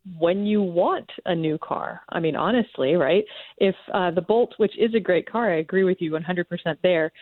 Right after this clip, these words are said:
Um, if it's no longer suiting your needs and you're really suffering from range anxiety, but you still want to have, you know, a, an electric car for day-to-day driving, then something like the Prius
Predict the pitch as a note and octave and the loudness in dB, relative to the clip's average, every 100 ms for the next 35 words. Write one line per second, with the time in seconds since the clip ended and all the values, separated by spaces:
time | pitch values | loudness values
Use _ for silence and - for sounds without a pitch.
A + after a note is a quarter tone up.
0 | - _ F#3+ D#3+ C#3+ - G#3 B3 A#3+ B3 | -20 _ -2 0 -2 -2 -2 0 2 2
1 | C4 B3+ - A#3 A#3 A3+ G3+ A3+ A#3+ A3+ | 2 -2 -2 0 2 4 4 4 4 4
2 | F#3 F3 E3+ G#3 G#3 - G3+ - G3+ G3+ | 2 2 4 4 2 0 -4 -2 -2 -2
3 | F3+ F3+ F#3+ F#3 F3 E3+ F3+ F#3 F#3 E3+ | 0 0 2 0 0 0 2 2 2 0
4 | E3 F3 - F#3+ F3+ D#3+ F3+ - F3 E3 | -2 -6 0 2 2 2 0 -2 -4 -4
5 | F3+ F3 F3 F3+ - - - G#3 E3 C#3+ | -2 -2 -2 -4 -10 -20 -4 0 2 0
6 | - - - - F3+ F3 E3+ - F#3+ - | -2 -6 -4 -2 0 2 0 -2 -6 -2
7 | F3 F3 F3 D#3+ C3 E3+ F3 E3+ E3+ E3+ | -2 -2 0 -2 0 2 4 4 2 0
8 | E3 E3+ A#3 F3+ E3+ D#3+ F3 F3 E3+ - | 0 -2 0 0 -2 -2 0 0 -4 -10
9 | _ _ - G3 A3 F#3+ F#3+ F3+ - F#3+ | _ _ -6 -2 0 0 0 -2 0 2